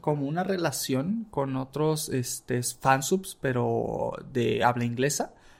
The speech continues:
que nos pasaban sus líneas, es decir, en el globo de texto uno debería ir esto, en el dos esto, y así sucesivamente.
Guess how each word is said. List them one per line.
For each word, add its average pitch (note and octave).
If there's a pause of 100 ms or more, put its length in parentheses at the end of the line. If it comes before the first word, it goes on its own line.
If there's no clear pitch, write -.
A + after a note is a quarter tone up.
(140)
que D#3
nos D3+
pasaban D#3+
sus C#3+
líneas, D3+
es B2+
decir, C3+
en B2
el B2
globo E3
de G#3
texto F#3
uno A3+ (100)
debería B2+
ir A2
esto, -
en B2
el B2
dos F#3+
esto, A#2
y F#2
así A2+
sucesivamente. B2+